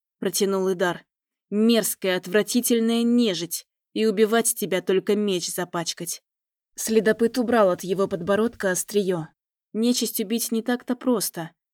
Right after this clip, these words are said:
Многих таких он повидал и всякий раз старался не связываться. Плоть умирала, а неупокоённый дух привязывался, изводил и жизни не давал. Но Дагар не был похож на привычную нежить.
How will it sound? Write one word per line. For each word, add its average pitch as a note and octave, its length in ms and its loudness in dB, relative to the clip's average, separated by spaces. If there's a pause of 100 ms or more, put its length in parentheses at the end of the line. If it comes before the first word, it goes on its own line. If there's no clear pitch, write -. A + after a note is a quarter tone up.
(140)
Многих A3 400 0
таких F#3+ 340 -4
он F#3+ 140 -4
повидал F#3+ 460 2
и F3+ 40 -2
всякий F#3 340 -4
раз G3 200 -2
старался F3+ 500 -4
не G3+ 140 -4
связываться. E3+ 760 -6 (800)
Плоть C#4 300 2
умирала, A3+ 560 2 (100)
а F#3+ 100 -6
неупокоённый G#3+ 760 2
дух A3 260 0
привязывался, G#3 840 0
изводил G3+ 560 2
и G3+ 120 -2
жизни G#3 400 2
не F#3 180 -2
давал. E3+ 460 -4 (680)
Но C4 160 2
Дагар B3+ 340 4
не C#4 160 6
был B3+ 200 2
похож B3 400 2
на A3+ 80 -2
привычную A#3 600 0
нежить. F#3 520 -2